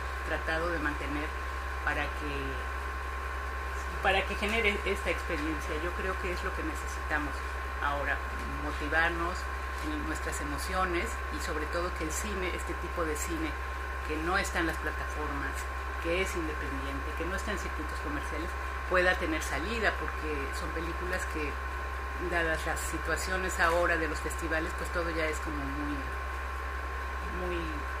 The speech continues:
reducido, ¿no? Ya, ya no vamos a, a estas grandes, este, proyecciones que se hacían antes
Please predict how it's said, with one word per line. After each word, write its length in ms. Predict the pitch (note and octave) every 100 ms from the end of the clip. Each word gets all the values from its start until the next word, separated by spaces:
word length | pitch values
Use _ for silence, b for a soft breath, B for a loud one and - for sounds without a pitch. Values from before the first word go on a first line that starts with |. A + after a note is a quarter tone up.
| - D#3+
reducido, 580 | E3 D3 - - - C3+ C3
¿no? 180 | C#3 -
Ya, 120 | E3+ -
ya 100 | E3+
no 140 | E3+ D#3+
vamos 280 | D#3+ D#3+ C#3+ D3+
a, 220 | C3+ C3+
a 40 | C#3
estas 280 | - - C#3 - - - - - - D#3
grandes, 360 | D#3+ D#3 D#3+ -
este, 280 | D#3 - D#3
proyecciones 600 | D#3+ D#3 D3 - E3 D3
que 120 | -
se 100 | -
hacían 260 | D#3+ - C#3+
antes 260 | C#3+ C#3 -